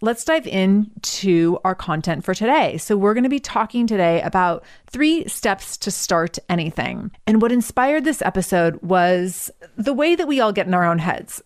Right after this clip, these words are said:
And so perhaps it was me getting in my own head, right? We get in our own ways because we get stuck in our head and we think of things that we wanna do. And, like, give me a virtual show of hands if you're like this, where you have an idea and you're like, "Wow,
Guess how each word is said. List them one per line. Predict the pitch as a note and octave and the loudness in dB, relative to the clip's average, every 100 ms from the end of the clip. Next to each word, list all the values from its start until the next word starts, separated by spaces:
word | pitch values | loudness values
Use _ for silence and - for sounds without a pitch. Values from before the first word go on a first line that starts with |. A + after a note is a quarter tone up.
| - | -2
And | G#3+ G3+ G3 | 0 0 -2
so | - A#3+ A#3 - _ | 0 2 2 -2 _
perhaps | - F4+ E4 E4 D#4+ | -2 0 2 -2 -4
it | |
was | D#4 D4 | -4 -2
me | F4 A#3 F3 | 0 0 0
getting | F3+ G3+ G#3 | 0 2 2
in | G3+ | 2
my | G3+ | 2
own | G3 G#3 | 2 2
head, | G3 - | 2 0
right? | F3+ E3 | -2 0
We | G#3 | 0
get | A#3 | 0
in | B3+ | 2
our | C4 | 2
own | B3+ A3+ | 4 4
ways | C4 C4 G3 | 2 0 -2
because | A3 G3+ | -4 -2
we | G3+ | -2
get | A3 | -2
stuck | - B3+ B3+ | -2 -2 0
in | |
our | G3+ | 0
head | F#3 D3+ - - - - - - | 0 -2 -4 -10 -18 -20 -10 2
and | A#3+ | 4
we | B3 | 6
think | A3+ D4+ D#4 | 4 -2 -2
of | E4 | -2
things | B3+ A3+ - | 0 0 2
that | G#3 | 2
we | |
wanna | F#3 E3+ F3+ | 2 2 0
do. | D#3+ D#3 F3 G3 | 0 0 2 2
And, | - F#3 F#3 - - | 2 0 -2 -6 -14
like, | - F#3+ F#3+ - | -4 -2 -2 -2
give | G#3 G3+ | -2 2
me | A3+ | 2
a | G#3 | 2
virtual | F#3 - G3 F#3 | 0 0 0 0
show | F#3 | 0
of | E3+ | 0
hands | F3+ F3 E3+ | 2 0 0
if | D#3+ | -2
you're | E3+ | -2
like | - D#3 - | 0 -2 -2
this, | A3+ - | -2 0
where | A3 | 0
you | G#3+ | 0
have | G#3 A#3+ C4 | 0 -2 -2
an | C#4+ | 0
idea | B3 F3+ F3+ G3+ | 0 2 2 2
and | G3+ | 2
you're | G3 | 2
like, | F#3+ F3+ - | 2 0 -4
"Wow, | G#3+ G#3 F3+ | -2 0 -2